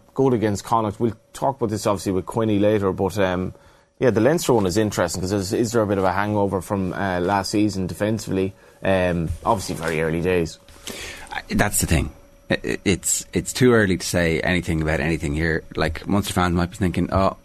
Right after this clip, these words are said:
Speaker 2: that's not a great start," but, like, let's wait and see until, um, the best team or the best available players or there's any time going. Uh, as I said, more on this with Alan Quinn and,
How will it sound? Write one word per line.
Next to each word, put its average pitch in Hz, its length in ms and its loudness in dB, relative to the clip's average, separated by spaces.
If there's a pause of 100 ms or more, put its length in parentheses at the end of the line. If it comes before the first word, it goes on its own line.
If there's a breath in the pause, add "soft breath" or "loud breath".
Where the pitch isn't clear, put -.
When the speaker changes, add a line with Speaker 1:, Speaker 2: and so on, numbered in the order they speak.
Speaker 2:
that's 90 180 -4
not 98 120 2
a 87 40 -2
great 85 180 0
start," 90 360 2
but, 92 140 -2
like, - 380 -4 (380)
let's 90 180 0
wait 92 120 2
and - 120 -2
see 87 200 2
until, 80 460 0 (360)
um, 76 540 -2 (120)
the - 80 -4
best 87 260 0
team 80 360 2
or 78 120 0
the 78 80 -4
best 85 200 -2
available 87 320 0
players 82 480 0
or 80 300 0 (460 loud breath)
there's 95 120 0
any 85 120 2
time 87 280 0
going. 85 240 0 (540 loud breath)
Uh, - 40 2
as 80 280 0
I 80 40 0
said, 76 220 0
more 101 300 2 (160)
on 92 120 2
this 87 180 0
with 82 80 -2
Alan 87 180 2
Quinn 90 240 2
and, 80 100 2